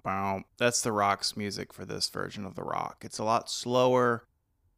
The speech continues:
It's more droning, but it's got a sick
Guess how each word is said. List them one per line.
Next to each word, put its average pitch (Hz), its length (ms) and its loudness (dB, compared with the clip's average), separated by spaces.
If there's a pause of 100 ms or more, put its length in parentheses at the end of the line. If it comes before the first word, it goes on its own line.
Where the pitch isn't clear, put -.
It's - 280 -8
more 98 420 -4
droning, 98 640 -4 (280)
but 110 100 -4
it's 107 100 -8
got - 160 -4
a - 40 -12
sick - 1040 -4